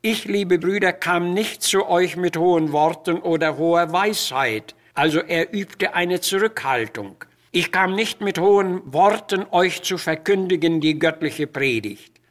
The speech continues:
Ich war bei euch mit Schwachheit, mit Furcht und mit großem Zittern, und meine Predigt war nicht in hoher menschlicher Weisheit gekleidet, sondern in Beweisung des Geistes und der Kraft.“ Welch eine schöne, beispielhafte Bekundung.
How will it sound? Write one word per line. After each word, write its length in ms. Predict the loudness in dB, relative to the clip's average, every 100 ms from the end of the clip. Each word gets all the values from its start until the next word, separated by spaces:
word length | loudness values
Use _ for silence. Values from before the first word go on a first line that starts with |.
| _
Ich 240 | -6 -4 0
war 240 | 2 2
bei 300 | 2 2 2
euch 240 | -2 -4 -4
mit 180 | -4
Schwachheit, 800 | -4 0 0 0 -2 -2 -2 -6 -6
mit 220 | -6 -6
Furcht 640 | 2 4 4 0 -10 -18 _ -6
und 160 | 0
mit 200 | 0 2
großem 440 | 2 4 2 0 -2
Zittern, 540 | -2 -2 0 -2 -2
und 180 | -6 -4
meine 320 | 0 0 0
Predigt 540 | -2 0 0 -2 -4 -2
war 120 | 0
nicht 300 | 0 -6 -4
in 220 | -2 0
hoher 240 | 2 0
menschlicher 600 | 0 -2 -4 -6 -4 -4
Weisheit 460 | 0 0 -2 -4 -6
gekleidet, 580 | -8 0 2 2 0 -4 -10 _ _ -2
sondern 380 | 2 4 2
in 180 | 2 0
Beweisung 560 | 0 2 2 2 -2 -4
des 240 | -4 0
Geistes 480 | 2 2 2 -4 -2
und 220 | -2 -2
der 100 | -2
Kraft.“ 560 | -2 -2 -2 -6 -20 _ _ _ 0
Welch 340 | 2 2 2
eine 240 | -2 0 0
schöne, 440 | 0 0 -2 -2
beispielhafte 880 | 0 0 -2 -4 -4 -2 -2 -4 -4
Bekundung. 680 | -4 -2 -2 -2 -4 -8